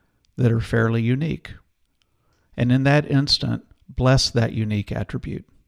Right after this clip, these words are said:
And maybe be a bit more focused on what is unique, different, and beautiful about each one of us. What we'd like to do now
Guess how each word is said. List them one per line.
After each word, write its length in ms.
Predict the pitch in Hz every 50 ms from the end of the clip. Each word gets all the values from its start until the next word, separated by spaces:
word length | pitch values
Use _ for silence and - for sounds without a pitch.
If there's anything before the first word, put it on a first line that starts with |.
| _ _ _ _ _ _ _ _ _ _ - -
And 160 | 123 127 127
maybe 280 | 139 208 302 - 302 202
be 140 | 143 160
a 80 | 151 156
bit 220 | 175 175 180 180
more 180 | 180 160 147 139
focused 540 | - - 151 151 147 - - 127 - - -
on 500 | - 185 131 120 120 120 120 120 120 117 117 - - -
what 180 | 165 160 160
is 180 | 139 123 110 117
unique, 600 | 131 110 107 107 113 123 131 127 - - - - - _ _ _ _ _ _ _ _ _ _
different, 460 | 131 120 120 117 - 135 123 120 - _
and 140 | 135 117 110
beautiful 600 | 107 110 107 107 110 - - 123 117 113 117 - _ _ _ _ _ _ _ _ _ _ _
about 340 | - 113 110 107 101 101 101
each 240 | 104 101 95 -
one 160 | - - 104 123
of 100 | - -
us. 360 | - - - - - - - _ _ _ _ _ _ _ _ _ _ _ _ -
What 120 | 139 131
we'd 160 | 131 131 120
like 240 | - 139 147 165 -
to 100 | - 143
do 280 | 107 131 127 120 123 117
now 500 | 113 117 113 107 - - - 196 214